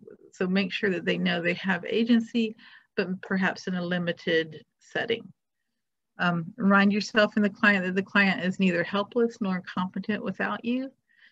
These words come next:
They lived their life, or they might be a child, but they're still learning, and that they can do things. Uh, remind yourself that you're replaceable. When it's a family member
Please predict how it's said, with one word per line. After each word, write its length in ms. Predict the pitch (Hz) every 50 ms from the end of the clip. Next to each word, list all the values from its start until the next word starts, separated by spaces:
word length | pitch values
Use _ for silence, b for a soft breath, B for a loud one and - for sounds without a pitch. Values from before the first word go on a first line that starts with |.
| b b -
They 100 | 180 175
lived 320 | 180 180 185 190 185 190
their 260 | 190 180 185 180 180 175
life, 460 | 170 165 175 196 226 262 254 - 185
or 120 | 175 175
they 160 | 180 180 175
might 260 | 175 175 170 160 - 165
be 140 | 180 180
a 80 | 175 170
child, 360 | - - 185 180 196 214 208
but 120 | 190 - -
they're 120 | - 196
still 340 | - - - 180 165 165 160
learning, 460 | 170 175 185 202 220 247 302 330 330 _ _ _ _ _ _ _ _ _ _ _ _ _ _ _ _ _ _ _ - _ _ -
and 140 | - 240 247
that 120 | - 220
they 120 | 160 175
can 240 | - - 208 202 196
do 160 | 185 180 190
things. 480 | 190 - - - - - 180 220 190 - _ _ _ _ _ _ _ _ _ _ _ _ _ _ -
Uh, 160 | 180 185 180 165
remind 340 | 175 180 180 180 202 220 226
yourself 320 | 240 - - 220 214 -
that 120 | - -
you're 120 | 170 190 190
replaceable. 920 | 185 185 190 - - 202 202 220 208 - - 196 196 175 180 185 190 185 - - _ - - _ -
When 280 | - 196 196 190 185 185
it's 280 | 170 - - - -
a 100 | 175 180
family 480 | - - - 226 254 247 240 240 233 214
member 500 | 208 208 208 208 208 214 214 208 208